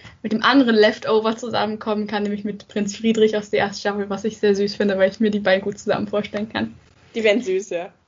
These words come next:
Speaker 1: Das wär wirklich niedlich. Und sie hätten sehr hübsche Babys. <laughs> Ähm, ja, meine, meine Wünsche für die Zukunft von Bridgerton. Ich hab jetzt keine großen Sachen, die ich in der Handlung aussetzen möchte. Ich denke, wenn man versucht, irgendwie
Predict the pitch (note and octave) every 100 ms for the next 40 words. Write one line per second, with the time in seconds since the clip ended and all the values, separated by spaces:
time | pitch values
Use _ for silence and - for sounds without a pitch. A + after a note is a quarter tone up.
0 | - G#3+ G#3+ G#3 G3 - - - - G3+
1 | - A2 G#2 G#3 G3+ G3+ F#2+ G3 G3 F#3+
2 | F#3+ F#3+ - - - - G#3 C4 D4 D4
3 | - - F4+ - F4+ - - - G#3+ G#3
4 | A3+ B3+ C4+ A#3+ B3 B3 A#3+ B3 A#3 A#3
5 | G#3+ G#3 A3 A3 G#3 G3+ G3+ G3 G3+ -
6 | G3 G3+ _ _ _ _ _ _ _ _
7 | - A#3 - _ - - A#3+ C4+ A#3+ -
8 | A#3 A3 A3 G#3 G#3 G3 G3+ F#3+ G3 G3+
9 | G#3+ G#3+ G#3 G#3 G#3 - G3+ G3+ - -
10 | - G#3+ A3 G#3+ G#3 G#3+ G#3+ G#3+ A#3 A3+
11 | A3 A3 A3 A3 A3+